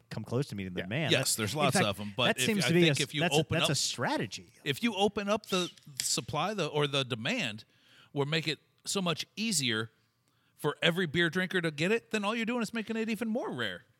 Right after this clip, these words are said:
Speaker 1: Okay, what I'm saying is, if you have, if, if you have, if, if you're a brewery and you put out, it doesn't matter the number 'cause I'm just making, like,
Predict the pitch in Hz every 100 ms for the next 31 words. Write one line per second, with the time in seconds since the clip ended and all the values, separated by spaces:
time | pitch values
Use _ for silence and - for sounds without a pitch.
0 | _ 139 117 190 175 - 113 95 90 123
1 | 151 214 175 113 - _ 135 123 143 220
2 | 151 - - 180 - _ - _ _ 156
3 | 185 220 143 117 87 85 - _ _ 127
4 | 151 - 147 120 113 - - _ 127 120
5 | 113 - 127 110 101 98 98 95 92 -
6 | 95 - 101 95 - 101 107 120